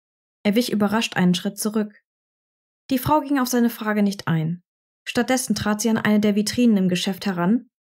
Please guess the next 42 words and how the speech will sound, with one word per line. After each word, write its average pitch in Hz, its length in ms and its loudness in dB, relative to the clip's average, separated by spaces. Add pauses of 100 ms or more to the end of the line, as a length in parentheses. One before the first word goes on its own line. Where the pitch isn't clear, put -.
(180)
und 220 160 0
blieb 254 180 0
davor 254 300 -2
stehen. 175 500 0 (1040)
Hansen 214 300 2
schüttelte 208 340 0
kurz 202 260 -4
den 190 140 -2
Kopf 214 300 -4
und 190 140 2
besann 190 280 2
sich 180 160 -6
auf 175 80 -4
seine 180 200 0
Verkaufsroutine. 180 920 -2 (680)
„Interessieren 311 640 0
Sie 311 100 -4
sich 285 180 -4
für - 140 -2
ein 285 120 4
bestimmtes 294 540 0
Stück?“ - 420 -6 (960)
Er 202 120 2
stellte 202 320 2
sich 180 180 -2
neben 214 320 4
die 190 80 4
Frau 180 480 0 (380)
und 208 100 2
sah 233 160 2
mit 285 160 -2
ihr 254 100 0
gemeinsam 226 600 2
auf 220 120 -4
das 226 220 -4
einzelne 180 400 2
Schmuckstück, 214 520 -2
das 226 140 -6
in 226 80 -2
der 220 140 0
Vitrine 190 420 0
lag. 170 300 -4